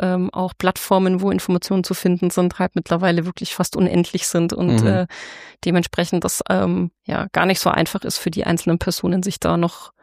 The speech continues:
Speaker 1: zurechtzufinden. Und da versuchen wir zumindest immer so für gewisse Bereiche zumindest das abzudecken.
Speaker 2: Ja, man
Speaker 1: Und
Speaker 2: kann ja auch gar nicht, wenn man sagt, acht, neuntausend Leute und ihr seid zwei, ihr könnt ja
Speaker 1: Richtig.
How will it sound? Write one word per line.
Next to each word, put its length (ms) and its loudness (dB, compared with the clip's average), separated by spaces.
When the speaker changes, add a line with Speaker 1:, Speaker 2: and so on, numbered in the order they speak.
Speaker 1:
zurechtzufinden. 720 -2
Und 140 2
da 80 4
versuchen 520 2
wir 100 -4
zumindest 520 0
immer 200 2
so 280 2
für 160 0
gewisse 320 0
Bereiche 500 0
zumindest 420 -2
das 120 -4
abzudecken. 600 -2
Speaker 2:
Ja, 80 -2
man 120 4
Speaker 1:
Und 80 0
Speaker 2:
kann 100 4
ja 80 6
auch 100 2
gar 120 0
nicht, 300 -2
wenn 100 2
man 100 2
sagt, 240 -2
acht, 220 0
neuntausend 500 2
Leute 600 2
und 180 0
ihr 120 2
seid 200 0
zwei, 480 2
ihr 100 0
könnt 180 0
ja 60 6
Speaker 1:
Richtig. 100 2